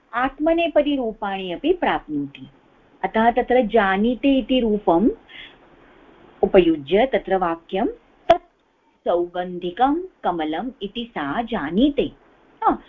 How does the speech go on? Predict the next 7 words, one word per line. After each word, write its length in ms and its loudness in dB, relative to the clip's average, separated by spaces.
तत्र 200 2
एकं 440 0
सुन्दरं 580 2
पुष्पं 640 0
तस्याः 480 0
पुरतः 600 -2
आगच्छति, 1040 -2